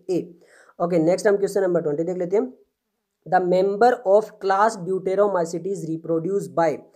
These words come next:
तो जो हमारे पास जो deuteromycetes के मेंबर्स होते हैं वो किससे रिप्रोड्यूस करते हैं? क्या वहाँ पे कोनिडिया फॉर्मेशन होता है या फिर एंडोजीनियस सेक्सुअल स्पोर होते हैं या फिर एक्सोजीनियस सेक्सुअल स्पोर होते हैं या फिर एंडोजीनियस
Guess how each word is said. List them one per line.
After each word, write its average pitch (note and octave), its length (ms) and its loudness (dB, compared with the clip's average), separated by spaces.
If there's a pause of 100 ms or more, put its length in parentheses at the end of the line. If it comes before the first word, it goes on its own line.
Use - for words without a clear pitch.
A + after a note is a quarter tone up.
(320)
तो F3+ 60 -2
जो F#3+ 160 4
हमारे F3+ 380 0
पास F#3+ 340 -2
जो G3 140 2
deuteromycetes F#3 920 -2
के F#3 120 -2
मेंबर्स D#3+ 420 -2
होते E3 160 -2
हैं G3 80 -2
वो G3+ 60 -2
किससे G3 420 0
रिप्रोड्यूस E3 500 -2
करते - 280 -8
हैं? D#3 320 -4
क्या - 360 -8
वहाँ F3 120 4
पे F3+ 140 -2
कोनिडिया E3 500 0
फॉर्मेशन F#3 420 0
होता F3+ 200 -2
है F#3 100 -4
या F3 100 0
फिर F3 280 -6
एंडोजीनियस F3+ 640 0
सेक्सुअल F3 340 -2
स्पोर F3+ 280 -4
होते F3 200 -2
हैं F#3 80 0
या E3+ 60 -2
फिर F3+ 260 -8
एक्सोजीनियस F3+ 600 -2
सेक्सुअल F3 280 -2
स्पोर F3+ 240 -4
होते E3 160 0
हैं F3+ 60 -2
या E3+ 80 0
फिर F3+ 240 -6
एंडोजीनियस F3 720 0